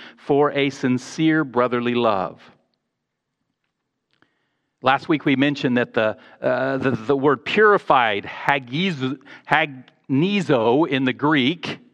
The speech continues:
is related to the word holy, hagios in the Greek. Both words include the ideas of sanctification, of purification, of being cleansed.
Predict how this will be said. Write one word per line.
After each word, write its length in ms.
is 180
related 460
to 80
the 100
word 160
holy, 560
hagios 920
in 220
the 60
Greek. 520
Both 340
words 420
include 460
the 120
ideas 400
of 100
sanctification, 1000
of 160
purification, 840
of 120
being 200
cleansed. 960